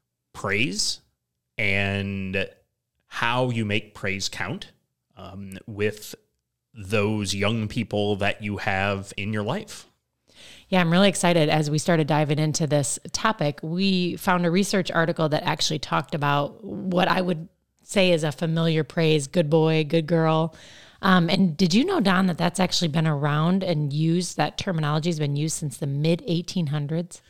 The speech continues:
Speaker 1: Well, when you said that, I was like, "The mi-," I mean, that's a long time ago.
Speaker 2: A long time ago.
Speaker 1: And what's wrong with, like, how many, have you ever used good boy or good
Speaker 2: Oh,
Speaker 1: girl?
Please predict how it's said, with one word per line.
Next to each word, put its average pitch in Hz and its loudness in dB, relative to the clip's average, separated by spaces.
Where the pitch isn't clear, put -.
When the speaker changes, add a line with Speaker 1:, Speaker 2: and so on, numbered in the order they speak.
Speaker 1:
Well, 170 4
when 175 4
you 254 2
said 208 2
that, 85 -4
I 123 -6
was 127 -4
like, 98 -6
"The 123 -4
mi-," 120 -2
I - -6
mean, 165 2
that's 226 0
a - 2
long 110 0
time 233 0
ago. - -6
Speaker 2:
A 175 -8
long 180 2
time 165 -2
ago. - -10
Speaker 1:
And 156 2
what's 214 2
wrong 156 0
with, 107 -2
like, 117 -2
how 127 -2
many, 147 -2
have 110 -4
you 120 2
ever 120 0
used 113 0
good 110 -2
boy 107 2
or 107 0
good 104 -4
Speaker 2:
Oh, 226 4
Speaker 1:
girl? 104 -2